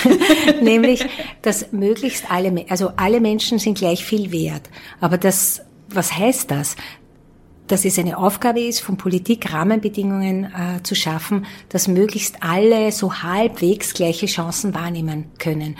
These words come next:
Und jetzt weiß ich natürlich, das spielt's im Kino, weil die einen wachsen auf in der Eigentumswohnung und dann kriegen sie die vielleicht und dann müssen sie nicht, äh, ewig drauf sparen, dass sie sich irgendwie eine Wohnung leisten und finanzieren können.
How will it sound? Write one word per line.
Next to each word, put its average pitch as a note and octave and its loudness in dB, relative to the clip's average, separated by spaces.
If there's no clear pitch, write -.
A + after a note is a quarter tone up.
Und F#3+ 4
jetzt F#3 2
weiß F3 2
ich A3 0
natürlich, G#3+ 0
das F3+ -2
spielt's G3 0
im G3+ 4
Kino, E3+ 2
weil F3 4
die G3+ 4
einen F#3+ 2
wachsen F#3 0
auf F#3 0
in G3+ -2
der F3 -2
Eigentumswohnung G#3 0
und G3 0
dann F#3+ 0
kriegen F#3 0
sie F#3+ -6
die A3 -2
vielleicht G3+ -2
und G3+ -4
dann G3 0
müssen G3 0
sie G3+ 0
nicht, F#3 0
äh, F#3 0
ewig G3 4
drauf G3 -6
sparen, E3 -2
dass G3 0
sie G3+ -2
sich G#3 -2
irgendwie G3 0
eine F#3+ 0
Wohnung F#3 0
leisten E3 -2
und F#3+ 2
finanzieren G3 2
können. A3+ 2